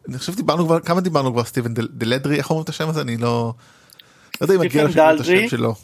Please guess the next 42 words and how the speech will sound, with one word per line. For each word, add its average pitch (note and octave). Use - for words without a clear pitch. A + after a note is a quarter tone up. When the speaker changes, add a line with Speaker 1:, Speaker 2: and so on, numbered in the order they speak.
Speaker 2:
אה, C3
Speaker 1:
אה, A#2+
Speaker 2:
שעשה C#3+
סרט F#3
אחד F3
שאני D#3+
מאוד D3
אוהב, E3
ואז C#3+
מלא C#3
סרטים C3+
גרועים. B2+
Speaker 1:
כן, C3
זהו. A2+
אה, C3
הוא -
עשה D#3+
את D3
בילי C#3+
אליוט, G3+
ואז C#3
Speaker 2:
לא, G3
Speaker 1:
ואז F3+
עשה C#3+
את C3+
Speaker 2:
סליחה, E3+
Speaker 1:
לא, D3
ואת A2+
Speaker 2:
שני -
Speaker 1:
השעות. -
Speaker 2:
סרטים D3+
Speaker 1:
אה. -
Speaker 2:
שאני B2+
מאוד C3
אוהב, E3
ואז C3+
עשה A#2
Speaker 1:
כן, B2
ואז C3+
עשה C#3+
ש-, -
כן. A2+